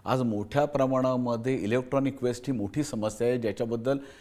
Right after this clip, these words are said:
अजूनही लोकांमध्ये गांभीर्य नाही आहे, पण खऱ्या अर्थाने ती मोठी समस्या आहे. इलेक्ट्रॉनिक वेस्टमुळे हा भारताचा सर्वात मोठा गहन प्रश्न आत्ता वर्तमानात असणार आहे, सातत्याने त्यावर बोललं जातं आहे. पण या प्रश्नांची सोडवणूक करण्यासंदर्भात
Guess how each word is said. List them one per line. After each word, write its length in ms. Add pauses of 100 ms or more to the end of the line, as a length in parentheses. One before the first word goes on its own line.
(160)
अजूनही 380
लोकांमध्ये 440
गांभीर्य 460
नाही 320
आहे, 100
पण 280
खऱ्या 200
अर्थाने 280
ती 60
मोठी 280
समस्या 460
आहे. 80 (320)
इलेक्ट्रॉनिक 640
वेस्टमुळे 640
हा 160
भारताचा 540
सर्वात 400
मोठा 280
गहन 260
प्रश्न 420 (600)
आत्ता 260
वर्तमानात 520
असणार 300
आहे, 100
सातत्याने 520
त्यावर 160
बोललं 360
जातं 300
आहे. 100 (500)
पण 60
या 240
प्रश्नांची 720
सोडवणूक 500
करण्यासंदर्भात 680